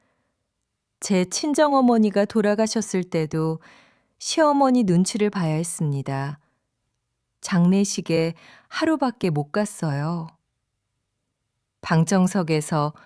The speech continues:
한숨 소리가 들렸습니다. 그런데 유산 분배에서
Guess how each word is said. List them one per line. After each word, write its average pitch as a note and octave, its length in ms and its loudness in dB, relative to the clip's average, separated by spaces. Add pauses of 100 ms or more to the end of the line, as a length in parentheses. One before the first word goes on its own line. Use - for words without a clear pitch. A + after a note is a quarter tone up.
(120)
한숨 C4+ 540 -2
소리가 E3 400 -2
들렸습니다. B2+ 1000 -4 (1200)
그런데 F#3 560 2 (560)
유산 C4+ 420 2
분배에서 A#3 840 2